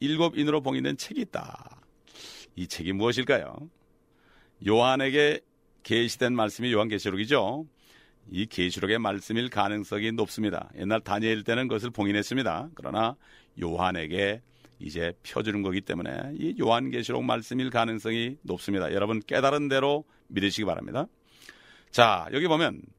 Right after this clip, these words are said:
그 인을 띌 자가 하늘에도 없다. 하늘에 어떤 천사나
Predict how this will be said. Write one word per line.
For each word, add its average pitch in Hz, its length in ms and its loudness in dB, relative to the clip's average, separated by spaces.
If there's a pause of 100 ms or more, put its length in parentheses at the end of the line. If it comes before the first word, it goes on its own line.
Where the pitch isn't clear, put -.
(200)
그 170 260 4
인을 156 380 2
띌 160 240 -4
자가 117 480 2
하늘에도 190 640 2
없다. - 580 -2 (280)
하늘에 - 420 -4 (280)
어떤 165 360 0
천사나 165 580 2